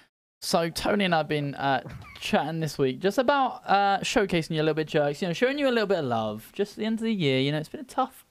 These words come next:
tough year of covid. So, uh, Tony, what questions have you got for our lovely Eli?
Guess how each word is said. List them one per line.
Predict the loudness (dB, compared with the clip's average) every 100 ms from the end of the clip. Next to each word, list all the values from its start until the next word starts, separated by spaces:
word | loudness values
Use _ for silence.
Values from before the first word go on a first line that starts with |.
| _
tough | -10 -6
year | -4 -6
of | -4
covid. | -2 0 -2 -8 -14 -16 -20 -20 _ _ _ _
So, | -2 2 2 0 -2 -2
uh, | 0 -2
Tony, | -2 -2 0 -2
what | -2 -4 -4
questions | -4 -4 -6 -10
have | -10
you | -8
got | -6 -6
for | -2 0
our | 2 2
lovely | 4 2 2 0 0 2
Eli? | 2 2 0 -4